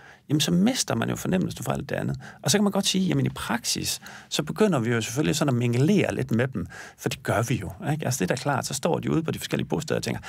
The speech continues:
"Jamen, så tager jeg lidt her, og jeg tager lidt der, og det fungerer sgu ikke lige der, så må jeg nok have noget her." Ja, det er meget muligt, men tankegangen, tankegangen, den sætter sig, det ved vi, på folks forståelse af deres egen faglighed også.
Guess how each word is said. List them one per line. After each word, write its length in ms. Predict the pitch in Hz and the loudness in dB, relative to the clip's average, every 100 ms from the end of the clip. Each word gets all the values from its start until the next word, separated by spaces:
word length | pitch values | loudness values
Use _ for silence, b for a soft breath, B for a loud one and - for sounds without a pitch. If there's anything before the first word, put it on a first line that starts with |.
| B B - | B B -10
"Jamen, 100 | 98 | -6
så 100 | - | -2
tager 200 | - 120 | -2 -2
jeg 100 | 104 | -2
lidt 140 | - | -6
her, 300 | - 156 143 | -2 -2 0
og 80 | - | -4
jeg 80 | - | -4
tager 160 | - - | -6 -4
lidt 180 | - - | -6 -2
der, 160 | - | -2
og 80 | - | -2
det 80 | - | -2
fungerer 260 | 65 65 | -2 -2
sgu 140 | - - | -2 -4
ikke 100 | - | -4
lige 120 | 62 | -2
der, 220 | - 76 B B B | -2 -2 B B B
så 120 | - 120 | -4 -2
må 80 | |
jeg 60 | 113 | 0
nok 160 | 107 110 | -2 -4
have 100 | 104 | -4
noget 160 | 107 | -4
her." 140 | 110 107 B B B B | -6 -6 B B B B
Ja, 340 | 107 117 190 208 165 - | -2 2 2 2 -4 -4
det 60 | |
er 40 | 117 | -2
meget 180 | 120 | 0
muligt, 280 | 151 226 202 b b b | 2 2 2 b b b
men 180 | 107 117 | -4 -2
tankegangen, 800 | - - 185 196 - - - - - _ | -2 -2 -2 -2 -4 -8 -8 -12 -18 _
tankegangen, 640 | - - 196 180 - - - | -4 -2 0 -2 -4 -4 -2
den 160 | 143 | 0
sætter 380 | 135 147 185 - | 2 2 2 0
sig, 220 | - - b b b - | -2 -4 b b b -4
det 180 | 107 | 2
ved 280 | 156 226 202 | 4 4 4
vi, 160 | 151 131 B B _ | 0 -4 B B _
på 80 | 127 | -2
folks 420 | - 165 165 - - | 0 0 -2 -6 -6
forståelse 560 | 131 - 147 139 - - | -4 0 0 0 -2 0
af 160 | 131 | 0
deres 240 | 60 55 - | 0 -2 -2
egen 380 | 101 117 127 - - | -4 -4 -4 -8 -18
faglighed 520 | - - 170 - - - | -4 -2 -2 -4 -6 -8
også. 280 | - - | -8 -10